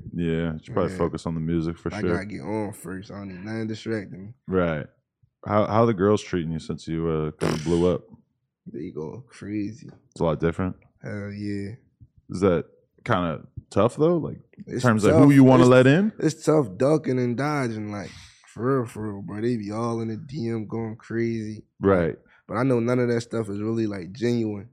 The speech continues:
Speaker 1: Yeah.
Speaker 2: or don't be beneficial, so I don't be going crazy. Like, like, a couple years ago, I would've probably went crazy, but now it's like,
Speaker 1: Right.
Speaker 2: nah.
Speaker 1: But okay, if a girl dissed you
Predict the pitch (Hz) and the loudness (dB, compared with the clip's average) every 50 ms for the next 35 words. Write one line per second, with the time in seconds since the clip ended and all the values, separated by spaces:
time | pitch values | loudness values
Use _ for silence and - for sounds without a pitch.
0 | _ _ _ _ - 87 87 85 - 120 113 110 110 110 98 98 110 110 107 101 | _ _ _ _ -6 -2 0 2 2 2 2 0 -2 -2 -4 -4 -4 -4 -6 -6
1 | - - 123 117 117 - 117 - - 110 117 120 113 110 110 107 110 110 110 104 | -6 -4 -4 -4 -4 -6 -12 -12 -8 -6 -6 -4 -4 -4 -6 -6 -6 -6 -6 -6
2 | 101 - - 113 117 117 110 107 101 95 95 98 95 - - _ _ - _ _ | -8 -8 -4 0 0 0 0 0 -4 -8 -12 -12 -12 -14 -16 _ _ -20 _ _
3 | _ - 95 95 - - 123 117 110 113 120 135 131 117 113 107 107 110 117 113 | _ -14 -14 -4 0 2 2 2 4 4 6 6 6 6 4 0 0 0 0 -2
4 | 101 - - 110 107 104 101 95 104 - - 110 110 110 107 104 95 95 110 - | -2 -2 -4 -6 -6 -6 -8 -12 -10 -6 -4 -2 0 0 -2 -2 -6 -8 -10 -12
5 | 92 80 85 95 110 113 107 104 101 107 104 98 - - - - _ _ _ _ | -12 -12 -10 -8 -6 -6 -6 -6 -8 -10 -12 -12 -12 -14 -14 -16 _ _ _ _
6 | - - 87 85 80 73 - - _ _ _ _ _ _ _ - - 85 87 90 | -2 0 0 2 2 0 -2 -6 _ _ _ _ _ _ _ -16 -12 -10 -10 -10
7 | 90 87 - - - _ - - 104 117 117 - 104 92 92 92 - 107 101 - | -10 -10 -12 -16 -20 _ -2 2 2 4 4 4 4 4 4 4 0 -4 0 2
8 | 127 131 131 127 120 113 98 - - - _ _ _ _ _ - 98 92 85 78 | 4 6 8 8 8 6 6 4 0 -8 _ _ _ _ _ -16 -16 -8 0 4
9 | 101 98 90 - - - 90 87 82 | 4 4 4 2 -2 -4 -2 -2 -2